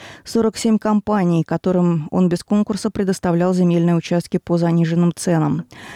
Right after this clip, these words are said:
До ареста Шестун отправлял обращение на имя президента, в котором заявлял, что администрация Московской области и Ф С Б принуждают его сложить полномочия и угрожают сфабрикованными уголовными делами, если он будет препятствовать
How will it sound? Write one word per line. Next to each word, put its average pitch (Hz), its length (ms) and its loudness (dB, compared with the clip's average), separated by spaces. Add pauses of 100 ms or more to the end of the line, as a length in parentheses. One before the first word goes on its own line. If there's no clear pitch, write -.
(140)
До 240 180 2
ареста 240 320 -2
Шестун 202 360 -2
отправлял 190 480 0
обращение 190 640 2
на 160 160 2
имя 160 140 2
президента, 180 600 0
в - 60 -12
котором 185 400 0
заявлял, 175 360 0
что 185 220 -2
администрация 175 640 0
Московской 160 520 -2
области 165 380 0
и 160 40 2
Ф 160 120 -2
С 165 140 0
Б 202 140 0
принуждают 175 560 -2
его 165 120 -2
сложить 165 360 -2
полномочия 180 840 0 (320)
и 226 120 2
угрожают 170 560 0
сфабрикованными 165 800 0
уголовными 160 600 0
делами, 180 380 2
если 180 200 -4
он 160 140 0
будет 165 160 0
препятствовать 175 800 -2